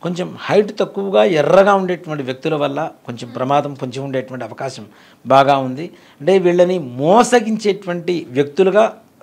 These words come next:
వ్యక్తులు పరిచయం అవుతూ ఉంటారు, లేదా అంతకుముందు పరిచయం ఉన్నటువంటి వ్యక్తులైనా కావచ్చు. ఇట్లాంటి వాళ్ళతో మాత్రం కొంత తగిన జాగ్రత్తలు అవసరం.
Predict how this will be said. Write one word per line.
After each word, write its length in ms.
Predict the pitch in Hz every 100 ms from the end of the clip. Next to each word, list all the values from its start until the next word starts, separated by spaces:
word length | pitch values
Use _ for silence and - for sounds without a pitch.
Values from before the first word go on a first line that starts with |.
| _
వ్యక్తులు 320 | 131 143 165 165
పరిచయం 340 | 147 147 151
అవుతూ 200 | 147 147
ఉంటారు, 300 | 147 147 160 - _ _
లేదా 120 | 131 151
అంతకుముందు 340 | 151 170 208
పరిచయం 300 | 175 165 202
ఉన్నటువంటి 400 | 214 214 202 208
వ్యక్తులైనా 440 | 190 196 202 196
కావచ్చు. 400 | 196 143 101 - - _ _ _ _
ఇట్లాంటి 240 | - 160
వాళ్ళతో 280 | 160 156 160
మాత్రం 280 | 160 156 175
కొంత 100 | 190 - _
తగిన 220 | 135 139
జాగ్రత్తలు 420 | 127 131 147 147
అవసరం. 340 | 131 127 143